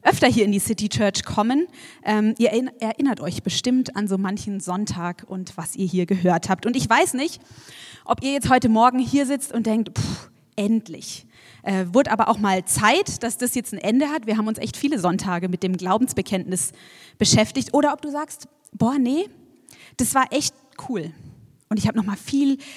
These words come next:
gelernt und mir ist so manches deutlicher geworden.“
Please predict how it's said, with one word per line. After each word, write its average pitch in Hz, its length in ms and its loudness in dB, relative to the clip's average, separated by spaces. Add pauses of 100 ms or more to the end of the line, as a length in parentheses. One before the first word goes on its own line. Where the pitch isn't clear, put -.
(140)
gelernt 262 640 2
und 220 360 0
mir 269 160 2
ist - 80 -4
so 311 80 -4
manches 294 400 -4
deutlicher 202 480 0
geworden.“ 165 500 -4